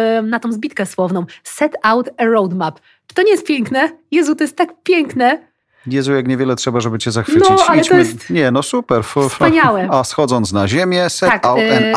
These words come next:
Speaker 2: agenda.
Speaker 1: Tak, y, set out an agenda. Dokładnie. Y, kolejna kolokacja. Set out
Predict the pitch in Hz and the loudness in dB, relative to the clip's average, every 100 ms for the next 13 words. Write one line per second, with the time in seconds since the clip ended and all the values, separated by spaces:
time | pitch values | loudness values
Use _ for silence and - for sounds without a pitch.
0 | 104 92 107 98 85 - - _ 175 - | -2 -2 -2 0 0 -2 -4 _ -4 -4
1 | - 202 196 - - - - 233 247 - | -4 -4 -4 -4 -4 -2 0 0 0 -2
2 | 208 208 208 208 - 180 147 147 139 - | -2 -2 -2 -4 -4 -2 -2 -4 -6 -10
3 | _ - 208 - 170 175 254 381 - - | _ -8 -6 -2 -2 0 -2 -2 -10 -20
4 | - 196 185 196 - _ - 196 311 247 | -8 -2 -2 -2 -8 _ -2 0 2 2
5 | 180 - 208 185 175 - 220 294 _ _ | -2 -2 -2 0 -2 0 0 0 _ _
6 | - - 330 - 208 | -6 -2 -2 0 -2